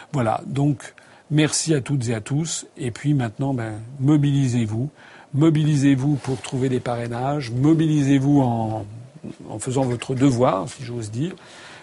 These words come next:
euh, comme je le fais moi-même, de citoyen, euh, soucieux de défendre son pays. Donc, euh,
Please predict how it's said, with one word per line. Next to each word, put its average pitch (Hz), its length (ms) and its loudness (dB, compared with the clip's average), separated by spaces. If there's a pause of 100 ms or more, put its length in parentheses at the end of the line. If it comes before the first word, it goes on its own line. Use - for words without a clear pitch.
(140)
euh, 113 100 -4
comme 123 180 -2
je 113 80 -2
le 123 80 -2
fais 135 160 0
moi-même, 131 540 -2
de 113 100 -6
citoyen, 120 760 -4
euh, 117 300 -4
soucieux 143 540 -4
de 117 220 -4 (420)
défendre 127 480 2
son 127 260 -4
pays. 123 360 0
Donc, 123 340 -4
euh, 117 120 0